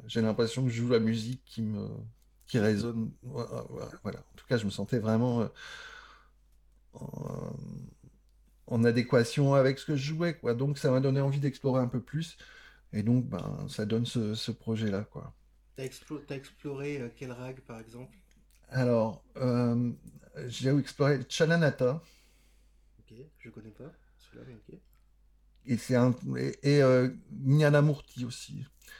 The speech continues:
Speaker 1: Et un, et un autre dont je sais pas le nom. <laughs>
Speaker 2: D'accord, pas de souci.
Speaker 1: Euh, qui, qui correspond, qui s'appelle, qui correspond au, à, à la corde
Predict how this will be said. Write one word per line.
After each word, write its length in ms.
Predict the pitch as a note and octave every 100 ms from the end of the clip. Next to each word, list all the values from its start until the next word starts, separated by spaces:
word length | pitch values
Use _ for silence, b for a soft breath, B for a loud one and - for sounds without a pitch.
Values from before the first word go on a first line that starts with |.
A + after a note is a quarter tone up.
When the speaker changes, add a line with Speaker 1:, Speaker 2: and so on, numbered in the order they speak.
| B B B -
Speaker 1:
Et 120 | C3+
un, 120 | C#3
et 120 | C#3
un 180 | C3+ C3
autre 160 | E3+ E3
dont 120 | C#3
je 120 | B2+
sais 180 | B2 C3+
pas 180 | - D3+
le 60 |
nom. 160 | C#3 C3
<laughs> 760 | D#3 C#3 A#4+ C#3+ - - -
Speaker 2:
D'accord, 280 | - - D3+ -
pas 60 |
de 20 | C3
souci. 60 |
Speaker 1:
Euh, 380 | B2+ C3+ C3 C3
qui, 420 | C3 - C#3+ C3 -
qui 180 | C#3+
correspond, 600 | C#3 D3 C3+ C3+ - D#3 D3
qui 100 | -
s'appelle, 400 | C3+ - B2+ B2+
qui 160 | -
correspond 380 | C3+ C3+ C3 D3
au, 540 | C#3+ C3 B2+ A#2+ A2 A#2
à, 420 | A#2+ - - -
à 100 | B2+
la 100 | C3
corde 320 | B2+ C#3 C3